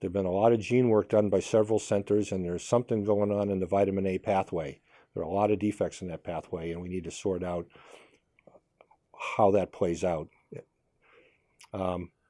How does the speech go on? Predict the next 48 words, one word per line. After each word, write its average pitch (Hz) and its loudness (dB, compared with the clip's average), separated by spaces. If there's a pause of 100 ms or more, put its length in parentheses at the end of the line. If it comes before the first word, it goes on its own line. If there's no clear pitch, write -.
(100)
fetal 151 8
lung 104 6
growth. 110 6 (340)
We 107 0
are 95 4
trying 113 2
tracheal 120 4
occlusions 117 4
and 95 0
tracheal 113 4
ligations 104 2
and 98 -2
everything 104 2
to 98 -4
grow 101 2
these 92 0
lungs, 107 2
but 90 -4
at - -10
the 110 -2
end 117 2
of 107 0
the 107 2
day, 101 4
every 113 2
physical 117 4 (960)
move 120 4
we 101 2
make 117 4
is 101 -2
converted 107 0
to 98 0
a 87 2
biochemical 101 0
signal. 95 -2
I 92 -6
was 90 -6
a 95 -6
biochemist 104 -2
in 95 -10
graduate 107 2
school 95 -6
before 95 -2
I 98 0
went 95 -4
to 101 -6
medical 113 0
school, 87 -6